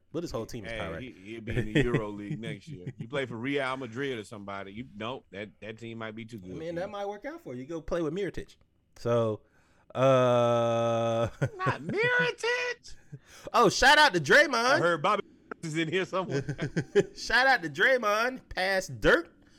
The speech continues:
Speaker 1: Nowitzki, for in the record books for all-time playoff threes in a career. Are
Speaker 2: Time
Speaker 1: y'all
Speaker 2: out,
Speaker 1: surprised by
Speaker 2: thirty
Speaker 1: that?
Speaker 2: seconds.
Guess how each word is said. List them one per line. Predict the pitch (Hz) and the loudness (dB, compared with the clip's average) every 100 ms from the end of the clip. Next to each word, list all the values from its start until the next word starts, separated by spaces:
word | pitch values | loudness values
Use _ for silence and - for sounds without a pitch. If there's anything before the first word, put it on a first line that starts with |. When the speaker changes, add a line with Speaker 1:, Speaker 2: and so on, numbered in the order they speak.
| _ _ | _ _
Speaker 1:
Nowitzki, | 160 185 247 330 - 131 - _ _ _ _ _ | -6 -2 -4 -4 -8 -10 -10 _ _ _ _ _
for | - 135 131 127 123 - _ _ _ _ _ _ _ _ | -2 2 4 4 2 -6 _ _ _ _ _ _ _ _
in | 139 160 | -6 -2
the | 135 | 2
record | 175 - 143 | 2 0 -4
books | 127 143 - | -6 -6 -8
for | 120 117 - - | -8 -8 -10 -2
all-time | 131 170 - 160 156 | -2 0 -4 -8 -8
playoff | - 151 147 143 135 - | -8 -8 -6 -6 -6 -10
threes | 135 147 113 107 | -12 -10 -10 -10
in | 113 | -14
a | |
career. | - 113 127 - - _ _ _ _ _ _ _ _ _ _ _ _ _ _ | -12 -12 -12 -14 -20 _ _ _ _ _ _ _ _ _ _ _ _ _ _
Are | 120 | -12
Speaker 2:
Time | 131 | -8
Speaker 1:
y'all | 113 | -8
Speaker 2:
out, | - | -8
Speaker 1:
surprised | - 101 113 123 | -6 -4 -4 -4
by | |
Speaker 2:
thirty | 135 160 | -4 -6
Speaker 1:
that? | |
Speaker 2:
seconds. | - _ | -12 _